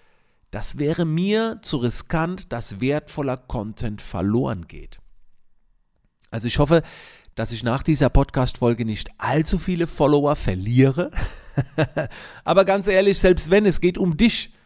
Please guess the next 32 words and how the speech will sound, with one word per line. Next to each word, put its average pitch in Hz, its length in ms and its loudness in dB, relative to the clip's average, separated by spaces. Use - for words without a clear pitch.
Es - 200 -8
geht 190 260 -2
um 117 300 -4
dich 208 420 0
und 135 200 -4
deswegen 147 760 -2
sortiere 156 760 -6
mal 123 200 -4
aus, 127 420 -2
mache 120 280 -4
Platz - 500 -4
für 120 200 -4
Neues, 131 580 -2
entfolge 143 720 -2
mal 135 200 -4
einigen 135 520 -4
und 123 280 -8
das, - 440 -2
was 143 260 -2
du 127 100 -4
konsumierst, 110 840 -4
konsumiere 113 600 -2
es - 200 -8
mal 95 220 -2
bewusster. 87 680 -6
Ich - 140 -10
schaue 175 180 0
zum 139 180 -4
Teil 151 240 2
in 143 60 0
meinen 113 180 2
Stories 113 560 0